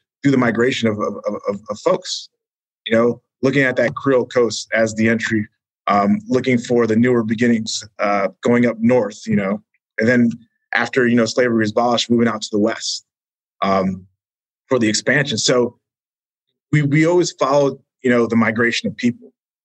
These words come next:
you know, as people as a whole, you know, when they got here, they were stripped of so much, but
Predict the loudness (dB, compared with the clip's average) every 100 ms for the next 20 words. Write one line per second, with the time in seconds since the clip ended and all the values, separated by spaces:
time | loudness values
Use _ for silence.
0 | _ _ 0 2 2 0 0 0 2 0
1 | 0 2 2 2 0 2 4 2 2 -2
2 | -2 0 2 0 -2 -2 -2 -2 -4 -2
3 | 0 2 2 0 -2 -4 -10 -10 _ _
4 | _ _ _ _ _ 0 0